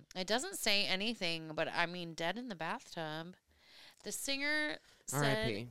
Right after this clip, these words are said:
Speaker 1: in an interview that he didn't drink and denied he had a drug problem.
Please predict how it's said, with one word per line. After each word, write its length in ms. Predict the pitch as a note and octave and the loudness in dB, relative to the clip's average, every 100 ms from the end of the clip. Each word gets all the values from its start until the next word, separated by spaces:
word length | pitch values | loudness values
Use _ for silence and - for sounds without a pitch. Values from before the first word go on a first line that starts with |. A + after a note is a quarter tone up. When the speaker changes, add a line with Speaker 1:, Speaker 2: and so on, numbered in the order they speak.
| - | -6
Speaker 1:
in 140 | G3 | -6
an 140 | G3 G3 | -6 -8
interview 500 | D#3+ F#3 E3+ E3+ E3 | -6 -6 -6 -6 -4
that 160 | E3 | -2
he 80 | E3+ | -2
didn't 340 | E3+ F3 F3+ F3+ | -2 -4 -6 -4
drink 280 | F3+ E3 | -4 -2
and 120 | - D#3 | -4 -6
denied 360 | D#3 D3+ D3 | -2 0 0
he 120 | D3 | -2
had 160 | D3+ D3+ | -4 -4
a 60 | C#3 | -6
drug 220 | - G2+ - | -8 -10 -10
problem. 400 | - - G1+ | -12 -12 -16